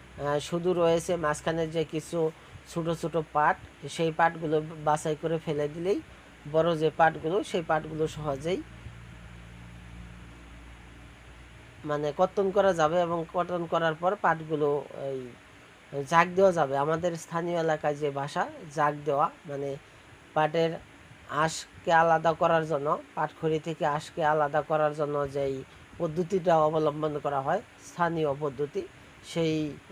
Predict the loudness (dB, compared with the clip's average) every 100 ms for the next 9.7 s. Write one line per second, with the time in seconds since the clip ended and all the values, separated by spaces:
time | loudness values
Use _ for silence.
0 | -6 -4 -2 -4 -4 -4 -2 -4 -6 -16
1 | -20 -20 -12 -8 2 4 4 4 0 2
2 | 2 2 -6 -8 -10 -18 -20 -20 -20 -20
3 | -20 -20 -20 -20 -20 -20 -20 -20 -20 -20
4 | -20 -20 -20 -20 -20 -20 -20 -20 -20 -20
5 | -20 -20 -20 -20 -20 4 6 6 2 2
6 | 4 4 2 -2 0 2 2 0 0 2
7 | 4 4 2 2 2 0 -2 -2 2 2
8 | 4 4 4 2 -2 -8 0 4 4 2
9 | -2 -2 2 2 4 0